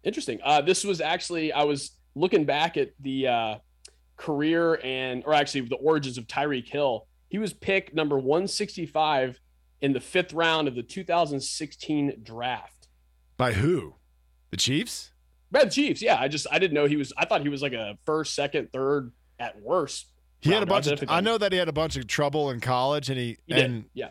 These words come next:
Speaker 2: he came from, like, Cali, Cali Paul, Poly Cal Institute for the Deaf and Blind or something. He came from some small, maybe it was, uh, the Mississippi, uh, what's that? Last Chance U. All those schools in Mississippi
Speaker 1: Ooh.
Speaker 2: have top tier
Speaker 1: Yeah, yeah.
Speaker 2: programs. It's called, like,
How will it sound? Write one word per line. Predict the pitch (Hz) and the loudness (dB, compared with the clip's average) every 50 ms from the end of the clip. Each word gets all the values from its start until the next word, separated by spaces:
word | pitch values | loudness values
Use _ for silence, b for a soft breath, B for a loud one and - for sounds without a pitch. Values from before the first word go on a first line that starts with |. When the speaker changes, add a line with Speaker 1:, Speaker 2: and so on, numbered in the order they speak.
| - _ - | -12 _ -2
Speaker 2:
he | 147 139 | -2 -2
came | 131 - 156 151 139 | 0 0 0 0 0
from, | 131 139 | 0 0
like, | 139 131 117 98 - | 0 0 -2 -2 -2
Cali, | - 143 127 131 131 131 127 120 95 - - _ _ _ _ _ _ _ - 131 - - - _ - 139 | -2 0 0 2 0 0 -2 -4 -6 -10 -20 _ _ _ _ _ _ _ -20 -20 -20 -20 -20 _ -6 -2
Cali | - 139 131 123 127 131 123 | 2 2 4 4 2 2 0
Paul, | 113 95 - - 127 127 127 123 123 123 123 - - | -2 -6 -6 -2 0 2 2 2 2 0 -2 -4 -6
Poly | - 117 123 127 135 135 131 | -6 -2 -2 0 0 0 -2
Cal | 117 - 131 127 127 123 123 127 123 120 110 - _ - | -2 -2 -2 0 0 0 0 0 -2 -4 -6 -12 _ -6
Institute | - 131 127 - 131 120 117 135 139 139 131 - - | -4 -4 -4 -2 -4 -4 0 0 0 0 -2 -4 -8
for | - - | -10 -6
the | 120 120 | -4 -2
Deaf | 117 127 123 123 | 0 0 0 -2
and | 123 | -2
Blind | 117 123 127 131 135 131 | 0 0 0 0 0 -2
or | 131 | -4
something. | 123 147 143 135 139 131 | -2 -2 -4 -2 -2 -2
He | 131 127 | -2 -2
came | 165 175 175 160 | -2 -2 0 0
from | 131 117 | -2 -2
some | - - 131 127 120 113 98 - b b b b b b b b | -2 0 0 0 0 -2 -4 -6 b b b b b b b b
small, | - - 135 139 131 127 120 - | -4 0 2 4 4 2 2 0
maybe | 131 127 139 156 170 196 | -2 0 0 0 2 0
it | 190 | 0
was, | 170 151 135 117 107 | 0 0 0 0 0
uh, | 131 123 120 117 104 | 0 0 0 -2 -4
the | 101 | -4
Mississippi, | 107 113 131 131 - - 113 - 131 - 131 127 120 110 95 b b b b b b b b b b b b b b - _ _ _ _ _ _ - | -4 -4 -2 -2 -2 -4 -4 -4 -2 -2 0 -2 -2 -2 -6 b b b b b b b b b b b b b b -20 _ _ _ _ _ _ 0
uh, | 110 117 113 113 | 2 4 4 2
what's | 110 117 147 160 - | 2 0 0 -2 0
that? | - 175 165 156 - _ - - 127 127 - | 0 0 0 0 -2 _ -14 -10 -10 -8 -4
Last | 135 135 143 147 151 147 - | 0 2 4 4 2 2 0
Chance | - 160 160 151 139 - | 0 0 0 0 -2 -2
U. | - 143 143 151 156 156 147 - _ - | 0 2 2 2 2 0 -2 -6 _ -4
All | - 123 139 151 | 0 2 2 2
those | 147 151 139 131 | 2 2 0 0
schools | - - - 147 147 143 127 | -2 -2 0 0 0 0 0
in | 135 131 | -2 -2
Mississippi | 131 139 131 131 139 240 151 139 - 147 143 | -2 0 2 2 2 2 2 0 0 0 0
Speaker 1:
Ooh. | 135 | 0
Speaker 2:
have | 131 127 120 | 0 -2 -2
top | - - 135 135 135 - | -2 -2 0 0 -2 -2
tier | - 143 135 | 0 0 2
Speaker 1:
Yeah, | 131 | 2
yeah. | 131 | 4
Speaker 2:
programs. | 143 139 139 135 131 147 143 143 143 143 143 | 4 2 2 2 2 0 0 0 -2 -4 -6
It's | 139 - | -6 -4
called, | - 131 131 127 120 | -2 0 0 2 2
like, | 120 113 107 95 - | 0 0 0 -4 -6